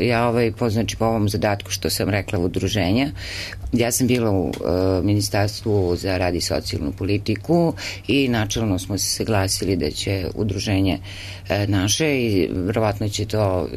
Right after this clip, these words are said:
nezavisnost učiniti, e, tražit ćemo da se, e, promeni zakon da bi se na drugi način formirale, znači, organizacije i sindikat i, i, ovaj, poslodavačke, da bi prosto postojala mogućnost zaista,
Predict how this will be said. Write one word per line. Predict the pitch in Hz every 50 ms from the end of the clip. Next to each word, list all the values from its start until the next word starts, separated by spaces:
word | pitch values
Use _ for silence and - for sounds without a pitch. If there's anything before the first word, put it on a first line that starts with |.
| 67 98 110 101 -
nezavisnost | - 98 110 107 104 104 85 65 - - - 92 - -
učiniti, | 98 101 - 123 123 127 147 139 - - 151 131
e, | - - - - 80 104 107 110 110 101 98 101 76 69 65 -
tražit | - 110 107 113 120 135
ćemo | - - 127 117 117 107
da | 95 113 113
se, | 101 - - - 117 110 101 92 76 - - - - - - - - - - - - - -
e, | - 95 113 110 110 110 92 80 - - - - - - - - - -
promeni | - 160 147 147 151 143 135 117
zakon | 104 120 131 117 120 113 - 180 180 180 147 -
da | - 127 120
bi | 92 120
se | 107 - 135 135 123 110
na | 120 131
drugi | 113 135 131 147 110 135
način | 127 127 113 113 113 - - 113 98
formirale, | - 117 - 117 120 117 117 123 117 104 90 -
znači, | - 80 73 - - -
organizacije | 101 101 - 95 92 85 - 110 107 80 82 - - - 135 151 160 - - - - - - - - -
i | - 180
sindikat | 180 - 143 143 139 123 120 113 110 - 139 151 165 - - - - - - - - - - - - -
i, | 98 139 143 143 135 113 - -
i, | - 110 120 120 117 117 110 104 85 -
ovaj, | - - 107 107 110 110 107 95 80 - - - 95
poslodavačke, | 113 123 117 117 123 101 104 98 117 139 139 - - - 127
da | 107 104
bi | 95 87
prosto | - - 110 113 - - - 98
postojala | - 104 104 101 - - - 107 104 104 101
mogućnost | 98 98 90 95 - 101 95 - - - 101 - -
zaista, | 87 71 71 80 - - -